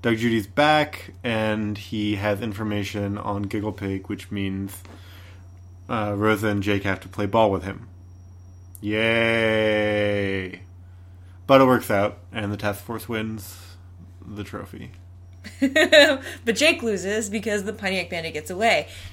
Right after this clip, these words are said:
Speaker 2: and
Speaker 1: Whatever.
Speaker 2: ditches Jake's G P S tracker, which I don't know how he found.
Speaker 1: Why did he come back to New York? Uh, later,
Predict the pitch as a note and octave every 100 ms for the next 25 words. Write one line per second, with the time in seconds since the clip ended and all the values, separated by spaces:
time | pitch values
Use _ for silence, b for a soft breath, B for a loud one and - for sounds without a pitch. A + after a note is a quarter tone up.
0 | A#3 D4+ D#4+ C4 G3 A#3 A3+ A#3+ G3 -
1 | G#3 G3+ F3+ G3+ - F#3 G3+ - - D#3
2 | - C#2+ - B B - C#4+ C#4+ - C4
3 | C4+ B3+ C4+ A#3+ A3+ G3+ F#3+ F3+ F#3+ B3+
4 | C4+ - - - - - - - - -
5 | - G#2+ C3+ F3 - G3 E3+ D3 D3 C#3+
6 | B2+ A#2+ A2 G#2 - C3+ B2 A2+ G2+ F#2+